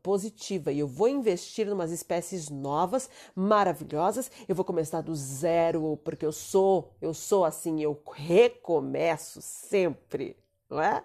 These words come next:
Sou uma mulher empreendedora. E eu já comecei assim com umas bactérias. É. É, umas kombuchas. Como é que você sabe? Ah. Então, eu acho que daqui uns dois milhões de anos eu teria uma média de um bilhão de novas espécies.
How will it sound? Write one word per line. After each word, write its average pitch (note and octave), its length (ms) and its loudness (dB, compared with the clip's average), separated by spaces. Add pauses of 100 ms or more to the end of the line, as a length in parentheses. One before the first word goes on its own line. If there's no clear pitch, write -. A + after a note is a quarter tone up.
(280)
Sou D#3 180 0
uma D3+ 80 -2
mulher F3 380 4 (400)
empreendedora. C4 1000 4 (460)
E G#3+ 100 -4
eu A3 60 2
já A3+ 140 0
comecei A#3 400 4
assim A3 220 -2
com G#3 60 -6
umas G3 180 -2
bactérias. D3 920 0 (280)
É. D#3 420 4 (480)
É, A#4 220 6
umas G4 200 6
kombuchas. F#4 880 6
Como G4 160 0
é G#4 60 4
que F#4+ 80 -2
você A#3 140 -2
sabe? D#3+ 600 4 (160)
Ah. G3+ 220 0 (840)
Então, A3+ 260 2
eu G#3+ 160 4
acho A#3 320 0
que A3 180 -6
daqui F#3 300 -2
uns E3 240 -2
dois E3+ 340 2
milhões D3 380 0
de C3 100 -6
anos D#3 300 2
eu D3+ 80 -2
teria E3+ 160 0
uma D#3+ 100 0
média D#3+ 280 0
de D#3 280 -6
um C4 220 -2
bilhão F#3+ 320 0
de F3+ 80 -4
novas D#3+ 260 2
espécies. - 880 -2